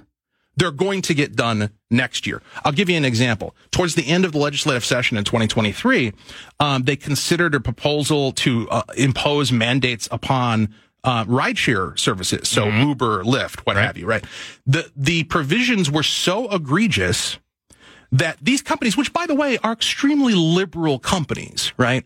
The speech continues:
Speaker 1: Uber and Lyft, these, these aren't, like, hardcore conservatives we're
Speaker 2: Sure.
Speaker 1: talking about here. They basically told Governor Walz, "If you do this, you won't have rideshare in the state of Minnesota. It's just not gonna happen." Um, and that went down in flames towards the end of the session,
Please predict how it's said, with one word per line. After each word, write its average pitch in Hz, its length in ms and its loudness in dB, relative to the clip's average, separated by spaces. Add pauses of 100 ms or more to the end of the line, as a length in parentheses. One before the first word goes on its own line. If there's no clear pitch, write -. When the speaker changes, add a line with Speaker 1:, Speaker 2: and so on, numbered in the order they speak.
Speaker 1:
Uber 143 260 2
and 131 80 2
Lyft, 135 320 0 (100)
these, 180 180 2
these 185 140 2
aren't, 202 200 0 (200)
like, 139 200 0
hardcore 139 680 -2
conservatives 139 560 2
we're 139 40 2
Speaker 2:
Sure. 110 160 2
Speaker 1:
talking 90 120 -6
about 87 120 -10
here. - 100 -6 (720)
They 202 180 2
basically 254 680 0
told 214 360 -2
Governor 165 320 0
Walz, 139 380 -2
"If 131 180 -2
you 185 100 4
do 156 280 2
this, 127 280 0
you 143 120 4
won't 160 220 0
have 151 260 0
rideshare 123 480 0
in 113 60 0
the 104 60 -2
state 113 220 0
of 104 80 -2
Minnesota. - 540 -2 (480)
It's 107 320 2
just 139 180 2
not 120 180 0
gonna 101 140 -4
happen." - 400 -4 (800)
Um, 147 280 -2 (240)
and 185 260 0
that 190 260 0
went 226 200 -2
down 180 200 0
in 143 120 0
flames 180 480 2
towards 156 200 0
the 147 80 2
end 160 100 4
of 135 40 0
the 135 80 0
session, 139 480 0